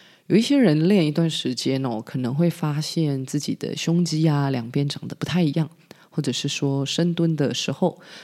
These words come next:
啊，发现屁股会歪一边。有些人呢，则是站着的时候呢，看到自己有高低肩之类的问题哦。那首先呢，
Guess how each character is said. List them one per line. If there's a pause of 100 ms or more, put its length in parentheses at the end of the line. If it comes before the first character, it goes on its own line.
(160)
啊，
发
现
屁
股
会
歪
一
边。 (340)
有
些
人
呢，
则
是
站
着
的
时
候
呢，
看
到
自
己
有
高
低
肩
之
类
的
问
题
哦。 (640)
那
首
先
呢，